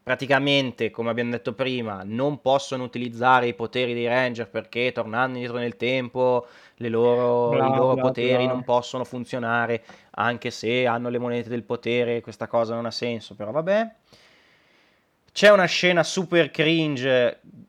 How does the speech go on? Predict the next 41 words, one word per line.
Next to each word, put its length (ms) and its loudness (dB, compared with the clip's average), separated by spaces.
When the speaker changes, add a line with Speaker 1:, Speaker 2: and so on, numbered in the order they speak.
Speaker 1:
eh, 340 2
nel 220 -2
centro 380 -2
di 120 -4
comando 1080 0
dove 320 -2
praticamente 840 -2
Speaker 2:
<laughs> 120 4
Oh, 80 0
Speaker 1:
non 180 2
Speaker 2:
mamma 60 0
Speaker 1:
c'è 400 6
Speaker 2:
mia. 160 -2
Speaker 1:
il, 800 0
non 160 -2
c'è, 300 -2
non 120 -2
c'è 540 4
po-, 240 -4
non 520 -6
c'è 280 4
potenza, 600 2
praticamente 400 0
non 160 -4
c'è 180 2
la 100 6
luce 380 -2
nel 180 -4
coso 300 2
e 20 -12
si 120 -10
scopre 340 0
che 80 -6
in 80 -2
realtà 240 2
è 20 4
andato 160 0
tutto 220 -10
in 80 -8
controcircuito 800 -6
perché 480 -2